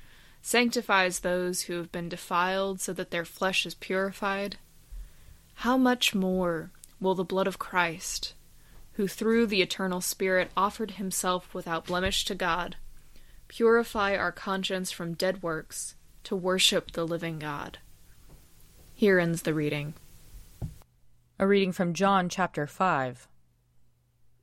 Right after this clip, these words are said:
Speaker 2: After this, there was a festival of the Jews,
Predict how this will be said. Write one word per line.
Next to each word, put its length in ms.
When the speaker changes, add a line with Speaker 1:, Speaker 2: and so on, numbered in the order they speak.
Speaker 2:
After 300
this, 260
there 160
was 140
a 60
festival 520
of 100
the 100
Jews, 500